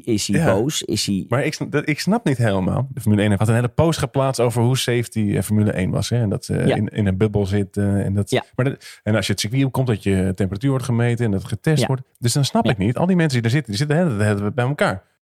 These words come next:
Speaker 1: Ja.
Speaker 2: Toch?
Speaker 1: Dan kan er toch niks misgaan?
Speaker 2: En waarom moeten zij dan ook, als zij daar zitten alleen en er zit dat drie meter tussen, moeten zij ook nog een mondkap op?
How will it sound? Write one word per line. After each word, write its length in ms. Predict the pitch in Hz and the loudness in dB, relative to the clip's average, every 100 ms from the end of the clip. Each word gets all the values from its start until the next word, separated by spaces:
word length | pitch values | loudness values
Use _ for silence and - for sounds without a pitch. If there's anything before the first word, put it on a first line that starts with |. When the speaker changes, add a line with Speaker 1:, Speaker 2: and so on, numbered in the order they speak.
| _ _ - | _ _ -2
Speaker 1:
Ja. 260 | 156 - _ | -2 -2 _
Speaker 2:
Toch? 240 | 123 127 _ | -2 -2 _
Speaker 1:
Dan 100 | 156 | 0
kan 160 | - 180 | 2 2
er 60 | |
toch 120 | 175 | 2
niks 160 | 165 165 | 2 2
misgaan? 400 | 196 - 139 170 _ | 2 2 0 -2 _
Speaker 2:
En 100 | - | -4
waarom 280 | 104 165 180 | 0 2 4
moeten 180 | 180 151 | 2 2
zij 220 | 131 151 | 2 2
dan 200 | 135 127 | 2 0
ook, 260 | 127 147 - | 0 0 0
als 100 | 113 | 0
zij 100 | 107 | 0
daar 140 | 98 | 0
zitten 320 | 92 120 123 | 0 0 -2
alleen 440 | - 92 92 90 98 | 0 2 2 2 0
en 80 | 90 | -2
er 60 | |
zit 160 | 87 90 | -2 -2
dat 140 | 90 | -2
drie 160 | - 92 | 0 2
meter 240 | 87 85 | 2 0
tussen, 280 | 90 95 98 | 0 0 2
moeten 180 | 107 104 | 2 0
zij 80 | 110 | 0
ook 140 | 120 | 0
nog 160 | 120 113 | 0 0
een 80 | 104 | 2
mondkap 440 | 131 135 - 90 | 0 -2 -4 -4
op? 160 | - | -4